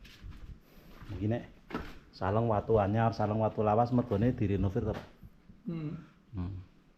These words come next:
Speaker 1: Ana lindu, ana. Anyep nek ning jero penak.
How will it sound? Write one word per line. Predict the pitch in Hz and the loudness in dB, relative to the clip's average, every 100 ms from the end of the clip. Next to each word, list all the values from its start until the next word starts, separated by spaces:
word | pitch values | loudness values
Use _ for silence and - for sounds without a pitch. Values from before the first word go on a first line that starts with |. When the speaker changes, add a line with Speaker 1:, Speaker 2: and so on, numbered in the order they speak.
| - - - - _ - - - - - - _ | -20 -20 -20 -20 _ -20 -20 -20 -20 -20 -20 _
Speaker 1:
Ana | 95 98 95 | -12 -8 -4
lindu, | 92 92 92 92 92 92 95 | 0 0 0 0 -2 -4 -8
ana. | 107 95 90 - - - - - - - - - - - - - - - - - - - - | -6 -6 -8 -12 -20 -20 -20 -20 -20 -20 -20 -20 -20 -20 -20 -20 -20 -18 -16 -16 -20 -20 -4
Anyep | - 160 | 2 4
nek | 147 | 6
ning | 139 | 6
jero | 120 117 | 6 4
penak. | 117 107 | 2 0